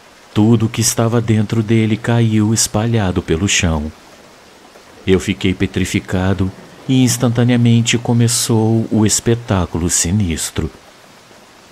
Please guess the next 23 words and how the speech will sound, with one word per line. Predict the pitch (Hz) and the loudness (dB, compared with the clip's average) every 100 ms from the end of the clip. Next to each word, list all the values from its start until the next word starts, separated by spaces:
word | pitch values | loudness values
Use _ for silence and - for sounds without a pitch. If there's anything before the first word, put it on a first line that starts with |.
| - - - | -20 -20 -4
Eu | 123 131 | 2 4
ouvia | 135 113 120 127 131 127 | 4 2 0 2 2 2
as | 123 113 | 0 0
torneiras | - 123 120 120 117 117 | 0 2 4 4 4 2
dos | 104 113 | 0 0
banheiros | 104 120 123 107 101 | 0 0 2 2 0
sendo | - 95 104 | 0 0 -2
abertas, | 98 98 95 90 98 92 - - - - - - - | 0 0 0 -2 -2 -4 -6 -14 -20 -20 -20 -20 -2
as | 143 120 | 0 0
luzes | 123 127 127 117 117 | 0 2 2 2 0
dos | 117 107 | 0 0
escritórios | 110 - 117 117 113 107 101 | 0 -2 -4 0 0 0 -2
estavam | 101 110 101 113 | -2 -2 0 0
acesas | 117 - 107 107 110 101 - - - - 151 | 0 0 0 0 0 -2 -6 -16 -20 -8 2
e | |
eu | 143 | 2
pude | 127 123 131 | 2 2 2
ouvir | 117 120 117 | 2 0 0
claramente | 113 117 123 120 113 107 - 120 110 - | 0 0 0 2 2 2 -2 -2 -4 0
os | 117 113 | 0 0
móveis | 131 120 107 104 90 98 101 - - | 0 2 2 2 0 -2 -2 -4 -6
sendo | - - 92 90 | -4 -2 0 -2
arrastados. | 82 92 - 95 80 73 69 78 - | -2 -2 -2 -2 -2 -4 -6 -8 -10